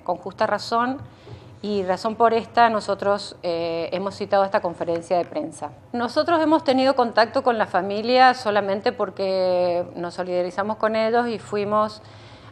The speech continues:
al velatorio. Pero en realidad esas cosas, eh, todavía no trascienden, están en etapa de investigación, así que nosotros no podemos, eh, decir nada. Eh,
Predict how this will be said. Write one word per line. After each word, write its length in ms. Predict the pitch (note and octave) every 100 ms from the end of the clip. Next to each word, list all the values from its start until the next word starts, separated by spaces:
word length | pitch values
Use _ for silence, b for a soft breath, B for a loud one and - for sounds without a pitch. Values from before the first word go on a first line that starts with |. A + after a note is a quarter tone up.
| -
al 560 | E3+ E3+ E3 E3 D#3+ F3
velatorio. 760 | E3+ E3 - A3 F#3+ F3 D#3+ - - B B B B
Pero 200 | F#3 F#3
en 80 | F#3+
realidad 760 | G3+ G3+ G#3 A3 A#3+ C4 C#4 -
esas 260 | G3+ - G#3+
cosas, 680 | - B3+ B3 C4 C4+ C4+ - -
eh, 220 | F#3+ F#3+ F#3
todavía 560 | G3+ F#3 F#3+ G#3+ A3
no 180 | G#3 G#3 G#3
trascienden, 480 | G#3 C4+ D4+ C#4+
están 280 | G#3 - G#3+
en 120 | G#3+
etapa 340 | G3+ - G3 A#3
de 60 |
investigación, 640 | G#3+ G#3 - F#3 F3 G#3+ G#3+
así 220 | A3+ G3+
que 100 | G3
nosotros 460 | F#3+ - F#3+ G3+ G3
no 180 | G3 G3
podemos, 640 | G3 G3 G3+ F#3+ - -
eh, 360 | - E3+ E3 D#3+
decir 300 | F3 E3+ G3+
nada. 480 | G#3 G#3 F#3+ F3 E3+ - B B B B B B
Eh, 480 | E3+ F3 E3 E3